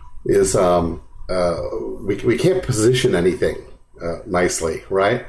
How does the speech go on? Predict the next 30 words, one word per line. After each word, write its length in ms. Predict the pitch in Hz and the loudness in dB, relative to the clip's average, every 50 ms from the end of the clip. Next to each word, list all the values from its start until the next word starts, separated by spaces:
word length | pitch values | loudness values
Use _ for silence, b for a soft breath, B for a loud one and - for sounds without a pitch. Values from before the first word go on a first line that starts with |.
| B B B B B B B B | B B B B B B B B
Because 540 | - 98 90 - - 113 110 107 104 - - | -2 -2 0 2 2 2 2 2 2 0 0
we're 100 | 107 95 | 0 0
trying 480 | - - 160 165 165 156 139 123 - - - - - - - | 2 2 0 2 2 2 0 0 -2 -8 -14 -16 -16 -12 -4
to 100 | - 117 | -4 -4
do 340 | 95 90 90 117 127 127 113 | -2 0 2 4 4 6 6
it 60 | 104 | 6
all 300 | 95 95 92 92 95 92 | 4 4 4 4 4 6
with, 320 | 98 95 85 - - - - | 6 4 4 0 -2 -2 0
uh, 180 | 90 90 90 95 | 2 2 2 0
H 220 | 104 98 - - | -2 -4 -4 0
T 120 | - 104 | 0 2
M 100 | 92 98 | 2 4
L, 200 | 101 101 98 90 | 4 4 4 4
which 300 | 82 90 90 90 - - | 4 2 2 0 0 -2
is 320 | 92 85 78 - - - - | -2 0 0 -2 -4 -6 -4
not 300 | 107 98 101 98 - - | -2 0 0 0 0 0
really 240 | 95 95 95 85 73 | 2 2 4 2 2
about 380 | - - 131 147 139 - - | 2 2 2 2 2 0 0
that. 260 | - - - - - B B B B B B B B B B B B B B B - - - 87 | -4 -6 -6 -8 -12 B B B B B B B B B B B B B B B -16 -12 -10 -6
Um, 280 | 87 82 82 80 85 | -4 -4 -2 0 0
we 100 | 98 104 | 0 0
can 260 | 101 - 104 92 90 82 | 2 2 2 2 4 2
define 880 | 92 87 - - - 107 110 123 127 123 113 104 98 98 90 - - b b b b b b b - - | 2 0 0 -2 0 2 2 4 4 4 4 4 2 2 0 -2 -6 b b b b b b b -8 -2
in 180 | - 98 98 101 | 0 0 2 2
H 240 | 98 95 95 - | 2 2 0 0
T 120 | - 117 98 | 0 2 2
M 60 | 90 | 4
L 320 | 90 90 87 85 82 78 | 4 4 4 4 2 2
a 80 | 87 - | -2 -2
particular 840 | - - - - - 120 120 - 107 98 95 90 87 80 - - - | -4 -6 -4 0 -2 0 2 2 4 4 4 4 4 2 0 -4 -10